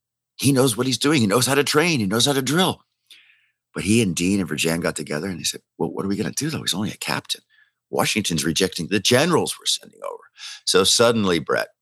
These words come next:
von Steuben's captain's bars miraculously disappear from his shoulder and they're replaced by general stars.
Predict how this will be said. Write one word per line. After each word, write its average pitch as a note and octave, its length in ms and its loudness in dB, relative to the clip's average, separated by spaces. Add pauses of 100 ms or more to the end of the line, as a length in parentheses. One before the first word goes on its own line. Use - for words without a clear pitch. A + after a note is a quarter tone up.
(480)
von E2+ 180 0
Steuben's F#2 500 0
captain's D2 560 -4
bars C2 500 -2 (260)
miraculously - 600 -4
disappear - 540 -4
from - 120 -10
his - 100 -6
shoulder A#1 320 0
and G#1+ 100 -8
they're C2+ 80 -6
replaced D#2+ 380 -4
by D2+ 120 -8
general D#2 380 -6
stars. - 480 -6